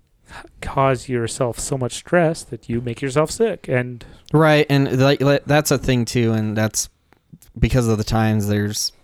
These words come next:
Speaker 2: that probably happened a lot, but it just pissed me off because it was not even the girl's fault. Like, it might have been half her fault. I don't remember if she was, like,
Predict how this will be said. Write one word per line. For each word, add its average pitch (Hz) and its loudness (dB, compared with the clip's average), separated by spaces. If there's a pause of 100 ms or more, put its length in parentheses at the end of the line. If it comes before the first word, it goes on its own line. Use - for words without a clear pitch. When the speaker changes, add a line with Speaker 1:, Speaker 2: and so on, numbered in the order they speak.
(200)
Speaker 2:
that 107 -4
probably 104 0
happened 101 -4
a 95 -2
lot, 98 -6 (220)
but 98 0 (840)
it 165 4
just 175 0
pissed 143 2
me 117 2
off 113 2
because 110 0
it 87 -4
was 110 -4
not 113 -4
even 110 -2
the 101 -4 (240)
girl's 104 -4
fault. - -14
Like, 113 -2 (360)
it 143 2
might 170 4
have 160 2
been 143 2
half 120 0
her 131 0
fault. - 0
I 127 2
don't 131 0
remember 120 2
if - -4
she 113 0
was, 107 0
like, - -4